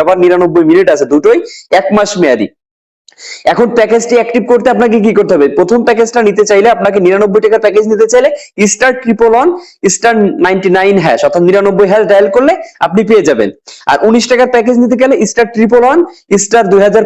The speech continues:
পঁচিশ হ্যাশ ডায়াল করতে হবে। একজন গ্রাহক অফার দুইটি একবার করে নিতে পারবেন, এটা হচ্ছে বিস্তারিত। এখন বন্ধ সিমের যে আপনার সিমটা যে বন্ধ আছে সেটা আপনার হয়তো স্মরণ নাই, কারো হয়তো দুই মাস আছে, দুই মাস ঊনত্রিশ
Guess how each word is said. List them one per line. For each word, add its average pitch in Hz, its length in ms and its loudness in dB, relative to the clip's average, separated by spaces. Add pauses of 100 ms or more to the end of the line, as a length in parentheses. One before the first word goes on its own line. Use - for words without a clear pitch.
পঁচিশ 214 300 2
হ্যাশ 208 180 2
ডায়াল 165 220 0
করতে 143 160 0
হবে। 110 100 0 (240)
একজন 175 300 0
গ্রাহক 208 280 2 (140)
অফার 214 280 0
দুইটি 240 160 0 (140)
একবার 202 280 0
করে 196 180 2
নিতে 175 200 0
পারবেন, 117 200 0 (380)
এটা 196 160 2
হচ্ছে 233 220 0
বিস্তারিত। 160 340 0 (520)
এখন 185 140 0 (120)
বন্ধ 196 180 0 (100)
সিমের 247 280 2
যে 254 120 4
আপনার 226 180 0 (200)
সিমটা 214 300 0
যে 240 140 2
বন্ধ 196 180 2 (180)
আছে 220 160 0 (560)
সেটা 180 240 2
আপনার 208 200 0
হয়তো 214 140 0 (140)
স্মরণ 220 320 2
নাই, 180 120 0 (260)
কারো 185 200 2
হয়তো 190 220 0
দুই 208 180 2
মাস 185 180 0
আছে, 180 220 0
দুই 185 160 4
মাস 180 180 -2
ঊনত্রিশ 196 300 2